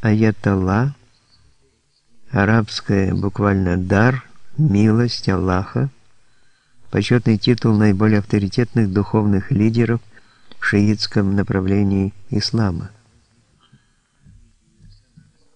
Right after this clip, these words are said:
Редкие фонари на улицах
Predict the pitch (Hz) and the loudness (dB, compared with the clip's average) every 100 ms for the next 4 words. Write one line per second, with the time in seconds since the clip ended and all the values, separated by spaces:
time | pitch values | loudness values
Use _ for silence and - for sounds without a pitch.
0 | _ _ _ _ _ _ _ _ _ _ | _ _ _ _ _ _ _ _ _ _
1 | - 135 - - - _ - - - - | -20 -20 -20 -20 -20 _ -20 -20 -4 4
2 | 147 - 151 131 120 120 131 147 113 104 | 4 4 2 2 2 2 4 4 4 4
3 | 127 127 113 120 110 - | 4 2 0 0 0 -4